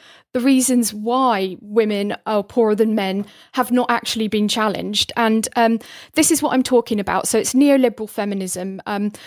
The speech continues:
women, instead of women getting together and basically fighting for the laws to be changed, um, instead, there's just quite a lot of focus on us fixing inequality by ourselves. And a classic example of this is, um,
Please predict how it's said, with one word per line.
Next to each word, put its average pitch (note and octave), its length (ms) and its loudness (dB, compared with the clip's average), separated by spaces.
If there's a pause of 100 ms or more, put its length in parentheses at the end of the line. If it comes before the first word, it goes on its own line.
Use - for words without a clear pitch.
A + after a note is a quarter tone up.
(180)
women, B3+ 340 2
instead D#4 320 2
of D4+ 160 -4
women C4 260 2
getting A#3+ 260 0
together G#3 360 -2
and G#3+ 140 -4
basically A3 500 0
fighting A3+ 460 -2
for A3+ 140 -4
the A3 100 0
laws A3 320 2
to - 80 -12
be G3+ 100 -12
changed, G3 680 -4
um, G#3 360 -2 (540)
instead, A#3 500 2
there's A3+ 140 2
just - 220 -6
quite B3+ 200 -2
a - 20 0
lot A3+ 120 -2
of - 60 -8
focus G#3+ 400 -2
on G#3 180 -2 (320)
us A#3 200 0
fixing A3 580 -2
inequality A3 800 -2
by G#3+ 240 0
ourselves. G3+ 560 -2
And A3 180 -2 (280)
a B3 60 -2
classic C#4 340 0
example A#3 480 0
of G3 120 -4
this - 360 -4
is, G#3+ 380 0
um, G3+ 240 -4